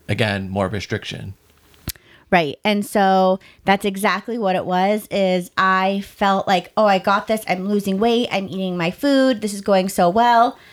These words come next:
Speaker 2: But the moment I went off Jenny Craig food or ate something that wasn't even on plan, and it could have even been something healthy, but just going off plan, it was like, "I'm failing. I did something wrong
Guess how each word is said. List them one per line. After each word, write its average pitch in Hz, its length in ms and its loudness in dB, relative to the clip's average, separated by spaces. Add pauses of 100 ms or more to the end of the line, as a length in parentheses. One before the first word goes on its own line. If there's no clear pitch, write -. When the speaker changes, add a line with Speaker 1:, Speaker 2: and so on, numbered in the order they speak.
(340)
Speaker 2:
But 202 160 2
the 202 120 2
moment 196 540 0
I 190 220 0
went 180 360 -4
off 180 500 0
Jenny 185 260 0
Craig 175 320 -2
food 185 320 0
or 202 120 0
ate 196 220 -4
something 208 360 -4
that 170 220 -2
wasn't 190 480 0 (100)
even 196 340 -4
on 180 480 -2 (260)
plan, 202 420 0
and 202 160 -2
it - 80 -10
could 269 140 0
have 226 160 0
even 220 260 -2
been 202 440 2 (260)
something 196 400 -2
healthy, 226 640 0
but 233 200 0
just 214 280 -2
going 202 400 0
off 190 460 0
plan, 233 560 0 (560)
it 202 160 4
was 208 160 -2
like, 196 240 0 (100)
"I'm 202 300 2
failing. 180 720 -2
I 185 240 0
did 196 240 -8
something 180 420 -4
wrong 170 560 2